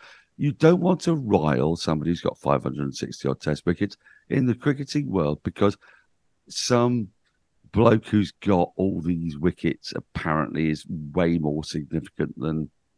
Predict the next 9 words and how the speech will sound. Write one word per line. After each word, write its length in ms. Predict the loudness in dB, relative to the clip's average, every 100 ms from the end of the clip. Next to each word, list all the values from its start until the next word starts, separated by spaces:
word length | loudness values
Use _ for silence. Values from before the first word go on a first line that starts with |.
| -6
me 440 | -2 0 -2 -8 _ _ _ _ _ _
for 160 | -2 -2 -4 -20 -6
all 240 | 0 0 -2
sorts 380 | -2 -4 -4 -8
of 120 | -4
very 280 | -2 -2 -4 -6
good 160 | -8 -4
reasons. 520 | -6 -6 -10 -20 -20 _ _ _ _ _ _ _ -2
But 360 | -2 -2 -8